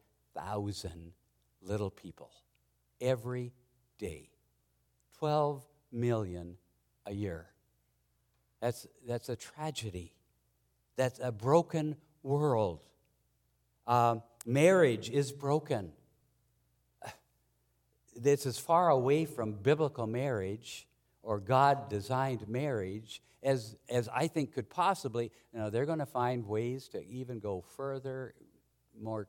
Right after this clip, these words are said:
terrible. But, uh, marriage is broken today. Uh, you can marry whatever you want, and you call it marriage. It isn't real, real marriage at all.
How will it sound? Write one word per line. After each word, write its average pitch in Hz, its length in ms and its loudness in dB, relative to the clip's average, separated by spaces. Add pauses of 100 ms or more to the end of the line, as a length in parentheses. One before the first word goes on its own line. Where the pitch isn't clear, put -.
terrible. 143 560 -4 (520)
But, 117 360 0
uh, 113 320 2
marriage 220 480 0
is 175 180 -6
broken 170 640 0 (380)
today. 110 420 -2 (880)
Uh, 117 160 -4
you 135 200 0
can 156 160 0
marry 165 260 4
whatever 180 420 6
you 190 160 2
want, 190 600 0 (460)
and 107 120 -6 (140)
you 104 160 -8
call 127 380 0
it 80 100 -12
marriage. 92 380 -10
It 117 60 -6
isn't 87 300 -12
real, 87 280 -12 (380)
real 95 380 -8
marriage 101 520 -4
at 92 100 -6
all. 107 460 0